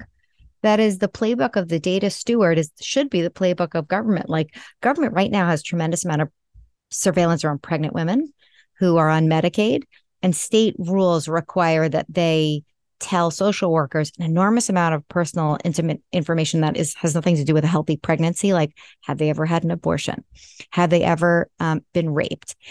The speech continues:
Have they ever suffered domestic abuse? Have they ever been expelled from school? Like, why do you need to know that for a healthy pregnancy? You do not need to know that,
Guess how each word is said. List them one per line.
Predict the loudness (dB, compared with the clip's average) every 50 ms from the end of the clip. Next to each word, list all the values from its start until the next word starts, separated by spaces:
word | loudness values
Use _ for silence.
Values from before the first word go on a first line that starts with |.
| -20 -12 -4
Have | -2 0 2
they | 2 2 2
ever | 2 4 2 2 2 2
suffered | -2 -4 -2 -2 0 0 0 0 0 0
domestic | 0 0 2 2 0 0 -2 -4 -2 -2
abuse? | -2 -2 -2 -2 -4 -4 -6
Have | -2 -2 0 2
they | 2 2 2 0 -2
ever | -2 0 2 2
been | 4 4 2
expelled | 2 2 0 -4 -6 -2 0 2 2 2 0 -2 _ -2
from | 0 2 2
school? | 2 0 -4 -2 0 2 4 4 4 4 2 0 -4 -14 -20 _ _ _ _ _ _ _ _ _ _ _ _ -20 -20 -20 -12 -2
Like, | 0 0 0 2 2
why | 2 4 4 4
do | 4 4
you | 4 6
need | 4 4 2 2
to | 0 -2 0
know | 0 2 0
that | 0 -2 -4 -6 -8 _ -4
for | -4 -2
a | -2
healthy | -2 -4 -4 -6 -12
pregnancy? | -10 -4 -4 -4 -4 -4 -6 -4 -4 -4 -2
You | 0 2 2 0
do | 2 4 6 6
not | 6 6 4 2
need | 0 -2 -4 -4
to | -4 -4
know | -2 -4 -6
that, | -6 -8 -10 -10